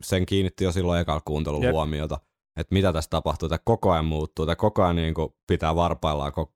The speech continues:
Speaker 1: että mitä, mitä ihmettä.
Speaker 2: Kyllä.
Speaker 1: Eikä siinä vielä kaikki, vaan mun mielestä vi-, vielä sit kun tää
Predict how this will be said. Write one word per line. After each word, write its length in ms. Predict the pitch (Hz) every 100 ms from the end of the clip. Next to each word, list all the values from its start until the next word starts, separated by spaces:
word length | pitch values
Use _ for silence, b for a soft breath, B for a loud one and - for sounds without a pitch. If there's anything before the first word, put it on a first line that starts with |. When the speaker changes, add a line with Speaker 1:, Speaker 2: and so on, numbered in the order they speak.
| -
Speaker 1:
että 140 | 78
mitä, 220 | 85 82 - _ -
mitä 200 | 92 78
ihmettä. 540 | 92 87 82 - - - -
Speaker 2:
Kyllä. 300 | 127 120 117
Speaker 1:
Eikä 240 | - 92 87
siinä 220 | 95 87
vielä 160 | 87 85
kaikki, 600 | 113 117 101 - 90 -
vaan 140 | 90 87
mun 80 | 87
mielestä 260 | 87 -
vi-, 180 | 90 87
vielä 200 | 90 85
sit 160 | 90 -
kun 120 | -
tää 200 | 90